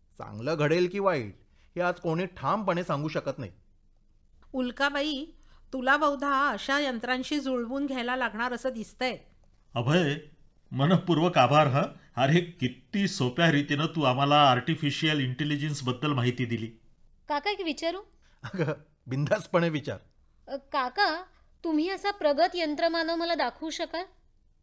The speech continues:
Speaker 1: हो, थोडी झलक तरी नक्की. त्यासाठी तुम्ही सगळे पुढच्या रविवारी संध्याकाळी सहाच्या बेताला माझ्या घरी या आणि गंमत बघा. नंतर आपण सगळेजण बाहेर जेवायला जाऊ, कारण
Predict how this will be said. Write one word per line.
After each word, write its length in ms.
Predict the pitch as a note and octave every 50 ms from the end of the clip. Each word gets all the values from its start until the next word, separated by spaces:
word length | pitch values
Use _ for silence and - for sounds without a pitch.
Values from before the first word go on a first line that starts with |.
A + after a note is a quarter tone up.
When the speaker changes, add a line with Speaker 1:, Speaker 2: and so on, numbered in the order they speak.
| _ _
Speaker 1:
हो, 460 | - A#3+ B3 A#3+ D#3 A2 - - _ _ _ _ -
थोडी 140 | G#3+ B3 A#3
झलक 320 | F3 D#3+ D#3+ F#3+ G3+ -
तरी 140 | G3+ F#3 F#3+
नक्की. 460 | F3+ D3 - - - G#2+ F2 - _ _ _ _ _ _ _ _ -
त्यासाठी 300 | - D#3+ D3+ F3 F3 F3+
तुम्ही 240 | F#3 - E3 E3+ F#3+
सगळे 300 | - F#3+ F3+ F#3 E3+ F3
पुढच्या 420 | F3 - D#3+ D3+ C#3+ - F#3+ F#3
रविवारी 440 | E3+ E3+ E3+ F3 F3+ F#3 E3+ D3 C#3+
संध्याकाळी 480 | C3+ D#3+ D3 C#3+ D#3+ E3 E3 E3+ F3+ F3
सहाच्या 440 | F3+ - D#3 C3 E3+ F#3+ F#3 G3+ F#3
बेताला 360 | F3 E3+ - F3 E3 D#3 D#3+
माझ्या 220 | E3 D#3+ D#3+ F3+
घरी 280 | D#3+ C#3+ D3 E3+ F3+ E3
या 120 | B2+ G2+ - -
आणि 140 | - D3+ E3+
गंमत 280 | D3+ E3 E3 E3+ G3 G3
बघा. 300 | F3 E3+ D3 A2+ A2 - - - _ _ _ _ _ _ _ _ _ -
नंतर 280 | E3 D#3+ E3+ E3 G3 G3+
आपण 220 | F#3 F#3 G#3 G3+
सगळेजण 440 | F#3 - F3+ E3+ F3+ F#3 G3 G3 F#3
बाहेर 260 | E3 C#3+ C#3+ E3+ F3
जेवायला 340 | E3 F3 E3+ E3+ F#3 F#3+ G3
जाऊ, 240 | F#3+ F#3+ D#3+ D3 D#3
कारण 280 | D3+ D#3 D#3 F3 F3